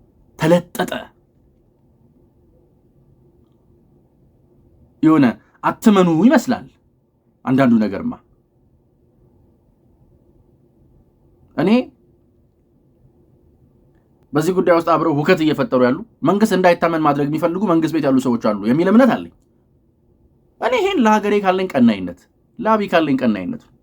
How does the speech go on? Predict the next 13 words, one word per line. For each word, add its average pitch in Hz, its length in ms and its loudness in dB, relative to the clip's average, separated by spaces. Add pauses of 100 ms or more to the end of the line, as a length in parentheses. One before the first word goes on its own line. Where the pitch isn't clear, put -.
(200)
ጠንቅቄ - 540 -8
አውቃቸዋለሁ 220 540 2
ሰዎቹን። 131 420 -6 (1200)
ሊበሉት 254 440 6
ነው 226 80 2
የሚፈልጉት። 131 420 -4 (2000)
በዚህ 151 240 2
ውስጥ 247 160 6
የነ 202 200 2
ጀዋር 196 260 2
መሐመድን 180 380 0
ሴራ 135 220 0
ማነሳላችኋለሁ። 165 800 -2